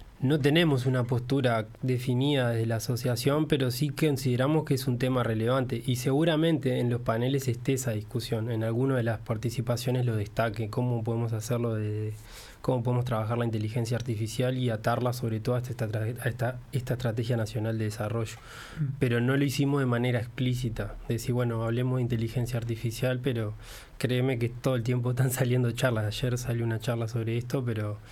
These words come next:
Speaker 1: es un tema súper relevante.
Speaker 2: Eh, y después, eh, ¿cómo, eh, en esto de, de, del, la producción de conocimiento también, eh, y de la innovación, cómo ven ustedes que, que se puede vincular algo así como el,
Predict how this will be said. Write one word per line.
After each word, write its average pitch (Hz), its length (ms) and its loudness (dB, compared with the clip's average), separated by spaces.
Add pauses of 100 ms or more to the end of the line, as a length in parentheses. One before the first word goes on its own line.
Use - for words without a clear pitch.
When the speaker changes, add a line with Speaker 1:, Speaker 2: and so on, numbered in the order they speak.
(360)
Speaker 1:
es 123 160 2
un 127 100 2
tema 127 260 2
súper 117 300 -2
relevante. 107 520 -2 (600)
Speaker 2:
Eh, 156 260 2
y 170 260 2
después, 185 600 2
eh, 147 1000 0 (100)
¿cómo, 156 760 0 (240)
eh, 147 260 0
en 156 100 0
esto 175 180 0
de, 165 200 2
de, 151 220 0 (200)
del, 135 640 -2 (320)
la 156 100 2
producción 156 320 2
de 180 80 2
conocimiento 165 520 0
también, 156 640 0
eh, 135 580 -2 (640)
y 156 120 2
de 147 60 2
la 143 80 0
innovación, 185 800 0 (520)
cómo 190 180 4
ven 190 120 4
ustedes 190 280 2
que, 165 280 0 (220)
que 147 120 0
se 147 140 -2
puede 180 180 2
vincular 170 580 2
algo 165 240 0
así 160 140 0
como 156 240 0
el, 143 180 -2